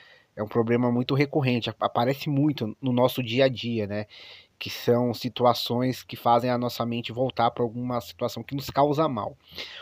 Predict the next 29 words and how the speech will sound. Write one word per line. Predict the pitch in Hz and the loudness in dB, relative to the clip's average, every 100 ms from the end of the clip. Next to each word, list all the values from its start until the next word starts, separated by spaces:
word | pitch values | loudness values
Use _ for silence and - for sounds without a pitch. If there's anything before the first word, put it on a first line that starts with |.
| - | -4
O | 139 | 4
humorista, | 175 180 196 190 - | 6 6 4 0 2
o | 143 | 0
humorista | 156 160 156 | 2 2 2
Matheus | 165 156 131 | 2 2 2
Ceará, | - 127 127 | 4 6 6
de | 123 | 4
A | |
Praça | 117 113 - 131 | 2 0 0 0
é | |
Nossa, | 135 135 135 | 2 0 0
quebrou | 139 139 | -2 0
o | 143 | -2
silêncio | - 131 131 - | -4 -4 -4 -4
e | 131 | -4
explicou | - 135 - 143 - | -4 -8 -4 -4 -2
o | 165 | -6
que | - 180 | -2 0
aconteceu | 180 180 156 147 151 | 0 0 -4 -2 -2
para | 143 139 139 131 | 2 4 4 2
ele | 131 | 0
cancelar | - 131 127 135 | -6 -6 0 -2
shows | 135 - 117 120 - - - - - | -2 -6 -6 -8 -16 -20 -18 -18 -10
e | 110 | -8
fazer | - 113 | -2 0
uma | 120 131 | 2 2
pausa | 123 - 127 139 151 | 4 10 12 12 10
na | 139 123 | 8 8
carreira. | 175 170 120 120 101 | 8 8 6 2 -2